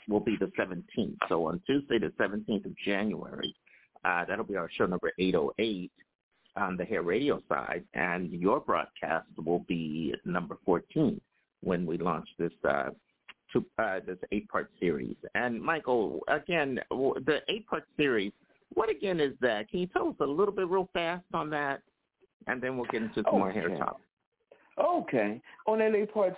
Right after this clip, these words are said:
Speaker 2: series, Carrie and Nicole Marie, we're gonna be talking about, uh, terms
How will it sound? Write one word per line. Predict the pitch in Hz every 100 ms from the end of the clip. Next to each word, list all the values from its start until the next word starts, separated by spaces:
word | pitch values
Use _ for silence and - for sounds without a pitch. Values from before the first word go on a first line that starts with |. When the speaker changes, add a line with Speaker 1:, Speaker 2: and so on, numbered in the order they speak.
| -
Speaker 2:
series, | 202 185 180 165 -
Carrie | 170 160 160 160 165 - - - -
and | 117 120
Nicole | 117 - 143 139
Marie, | 135 139 143
we're | 135 190
gonna | 170 127
be | 123 120
talking | - 139 127 143 120
about, | 98 117 110 101 - _ - _ _ _ _ _ _ _
uh, | - - - _ _ -
terms | - 180 160 139 117 104 98